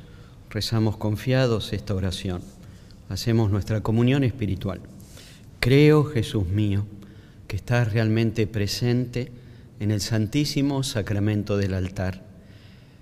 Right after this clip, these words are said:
Te amo sobre todas las cosas y deseo recibirte en mi interior. Pero como ahora no puedo recibirte sacramentalmente, ven espiritualmente a mi corazón. Como si ya te hubiera recibido,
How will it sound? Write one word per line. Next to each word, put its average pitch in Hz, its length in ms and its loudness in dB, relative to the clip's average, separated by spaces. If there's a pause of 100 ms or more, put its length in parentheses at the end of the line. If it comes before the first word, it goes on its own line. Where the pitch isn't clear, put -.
(220)
Te 123 160 4
amo 147 300 6
sobre 127 340 2
todas 160 380 6
las 135 160 0
cosas 120 600 -2 (460)
y 117 80 -2
deseo 143 560 2
recibirte 131 800 0
en 110 120 2
mi 104 80 2
interior. 98 600 -2 (1120)
Pero 107 180 0
como 110 260 4
ahora 123 260 6
no 113 180 4
puedo 117 420 4
recibirte 107 840 0
sacramentalmente, 107 1300 0 (640)
ven 147 260 4
espiritualmente 147 1000 0
a 127 40 0
mi 120 140 0
corazón. 101 580 -2 (1200)
Como 104 260 0
si 104 160 0
ya 117 220 2
te 120 120 2
hubiera 113 320 6
recibido, 107 680 0